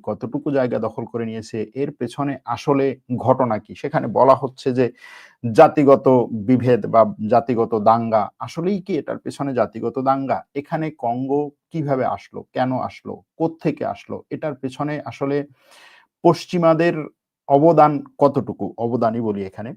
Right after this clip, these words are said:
পশ্চিমাদের অবদান কতটুকু, এগুলো নিয়ে আজকে আলোচনা করব। তবে, এ, আলোচনা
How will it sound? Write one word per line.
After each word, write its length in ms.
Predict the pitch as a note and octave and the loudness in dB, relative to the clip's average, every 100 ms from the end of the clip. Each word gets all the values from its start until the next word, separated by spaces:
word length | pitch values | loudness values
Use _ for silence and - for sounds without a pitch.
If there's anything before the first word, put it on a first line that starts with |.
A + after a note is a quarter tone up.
| _ | _
পশ্চিমাদের 520 | C#3+ C3+ - D3 C#3 C3+ | -8 -8 -8 -4 -4 -6
অবদান 500 | - A2+ A#2+ A#2 A#2 | -8 -6 -4 -4 -6
কতটুকু, 400 | A2 G#2 B2 E3+ | -10 -10 -6 -2
এগুলো 320 | D3 C3 C3 | -2 -2 -4
নিয়ে 140 | D3+ | -4
আজকে 280 | G#2+ - A#2+ | -8 -8 -6
আলোচনা 380 | G2+ G2+ G#2+ G#2+ | -6 -8 -12 -4
করব। 360 | D3 F3 A3+ - _ - _ _ - | 0 2 2 -2 _ -20 _ _ 4
তবে, 460 | D#3+ F#3+ F#3+ F#3+ D#3 | 8 8 6 2 -2
এ, 440 | C3 C3 C3 B2+ C3 | 0 2 2 0 2
আলোচনা 720 | C#3 E3 E3 F3 F3 F#3+ | 4 4 0 -2 -2 -4